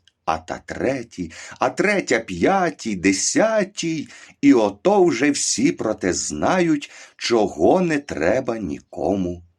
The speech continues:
знати. От були собі чоловік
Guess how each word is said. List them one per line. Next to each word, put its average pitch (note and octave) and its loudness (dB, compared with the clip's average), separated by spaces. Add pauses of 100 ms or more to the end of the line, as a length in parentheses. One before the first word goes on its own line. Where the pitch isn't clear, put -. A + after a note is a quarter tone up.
(160)
знати. C2 -14 (1700)
От D3 2
були F#3+ 4
собі F3 0
чоловік F2 -2